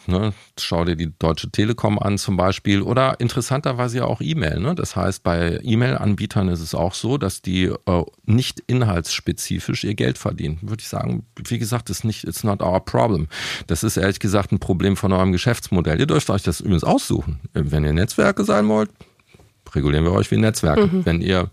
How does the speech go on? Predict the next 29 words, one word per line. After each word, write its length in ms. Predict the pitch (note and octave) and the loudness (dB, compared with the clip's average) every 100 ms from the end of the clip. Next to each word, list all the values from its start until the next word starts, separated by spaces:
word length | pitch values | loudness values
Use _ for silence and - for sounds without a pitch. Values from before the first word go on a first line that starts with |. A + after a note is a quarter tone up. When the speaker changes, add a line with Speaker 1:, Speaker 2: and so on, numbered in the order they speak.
| _ - | _ 2
Speaker 1:
Inhalteanbieter 840 | A#3 D3 E2 F2+ D#2+ E2 E2+ F#2+ | 4 4 2 2 2 2 2 2
sein 240 | F2+ G2 A#2 | 4 4 4
wollt, 220 | F#3 A3 _ - | 2 0 _ -6
ist 140 | - D3 | 0 2
auch 180 | C4 | 4
okay. 320 | F#3 - D2+ D#2+ _ | 2 0 -2 -4 _
Seid 240 | - B1 - | -10 -6 -2
ihr 80 | F#2+ | 2
Inhalteanbieter. 680 | F3 E3+ - E2 - - - _ | 2 2 2 0 0 -4 -8 _
Aber 400 | - D#2+ E2+ D#2+ - - - - - - | 0 2 2 0 -2 -8 -8 -8 -10 -8
dann 480 | F#2 A#2 A2 B2 - - | -2 4 6 4 2 2
müsstet 440 | G#2 G#2+ - G#2+ | 4 4 4 4
ihr 120 | G#2 | 4
eigentlich 240 | G2 G2+ G2+ | 4 2 2
für 140 | G#2+ | 2
die 140 | G2 F#2+ | 2 4
Inhalte 440 | B2 F2 E2 D#2+ | 4 4 0 0
haften, 400 | F2 - D3 D#3 - | -2 -2 -8 -8 -14
denn 480 | E2 E2+ E2+ D#3 G3 | -4 0 2 2 0
das 180 | - C#2+ | -4 -6
ist 160 | - - | -6 -4
natürlich 380 | C#2+ - D#2 | -6 -6 -8
der 140 | - - | -10 -12
totale 480 | G#2+ - - - - | -12 -8 -8 -6 0
Wahnsinn, 420 | A#2+ C3+ E2+ D2 | 2 2 2 0
wenn 80 | D2+ | 0
man 140 | D#2 | -2
drüber 240 | D#2+ D#2 | -2 -2
nachdenkt. 500 | D2 D2 - G2+ A2+ | 0 -2 0 -2 -2